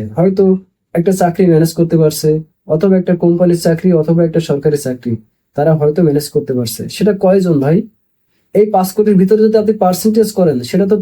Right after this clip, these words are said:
টু পার্সেন্টও না। সেই টু পার্সেন্টরা একটু ভালো আছে, আর বাকি আটানব্বই পার্সেন্ট কিন্তু ভালো নেই, তাদের পজিশনটা এরকম জায়গায়, এই জায়গাটায় ঝুলছে। আপনি রাজনীতি করেন,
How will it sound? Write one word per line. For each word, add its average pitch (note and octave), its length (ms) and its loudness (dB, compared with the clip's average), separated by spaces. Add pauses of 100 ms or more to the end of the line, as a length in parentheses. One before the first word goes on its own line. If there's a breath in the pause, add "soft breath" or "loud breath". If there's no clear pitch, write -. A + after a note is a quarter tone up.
টু A3+ 180 2
পার্সেন্টও A3+ 500 0
না। C#3 140 0 (1040)
সেই G#3+ 240 2
টু G#3 180 2
পার্সেন্টরা G#3+ 540 0
একটু F#3+ 220 -2
ভালো D#3 260 2
আছে, B2 240 -6 (720)
আর C#3+ 120 -4
বাকি F3+ 320 2
আটানব্বই F3 380 2
পার্সেন্ট E3 280 0
কিন্তু E3+ 180 0
ভালো C#3+ 240 0
নেই, C3+ 180 0 (1200)
তাদের F3 260 2
পজিশনটা F#3+ 440 2
এরকম A#3 360 2
জায়গায়, A#2+ 360 -2 (520)
এই G3 120 2
জায়গাটায় A3 400 2
ঝুলছে। E3 400 0 (760)
আপনি F#3+ 360 2
রাজনীতি G3+ 400 2
করেন, C#3 300 0